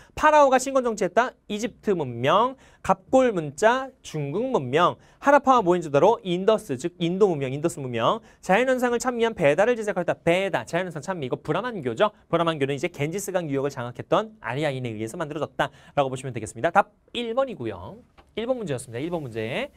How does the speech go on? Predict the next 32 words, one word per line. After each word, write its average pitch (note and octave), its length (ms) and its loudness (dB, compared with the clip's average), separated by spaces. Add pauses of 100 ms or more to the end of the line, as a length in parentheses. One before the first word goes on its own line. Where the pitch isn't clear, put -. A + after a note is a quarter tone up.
(320)
다음. G3+ 220 4 (1200)
이 F#3+ 100 2
번 A3 120 6
볼까요? D3 340 0 (160)
가인물에 C4+ 400 2
대한 B3+ 160 4
설명으로 B3 320 2
옳은 F3 220 2
것을 B3+ 180 0
골라보세요. G3 460 0
가 G#3 240 0
인물을 B3 420 -2
한번 F3 240 -4
골라봅시다. C3+ 500 -6
일단 D3 300 -4
베르댕 A3 380 -2
조약인데 C3 460 -4
물어봐야지. F3 1080 -10
베르댕 D3 280 -6
조약 D3+ 140 -8
몇 G2 160 -12
세기야? F3+ 540 -10 (560)
구 - 180 -10
세기야. B2+ 320 -6
몇 C#3+ 140 -2
년이야? A3+ 580 0 (340)
알고 D#3 240 -2
있으면 E3+ 220 -6
좋아요. A#2+ 380 -4
그냥 C#3 160 -8
팔백사십삼 D3+ 520 -8
년. E3 220 -2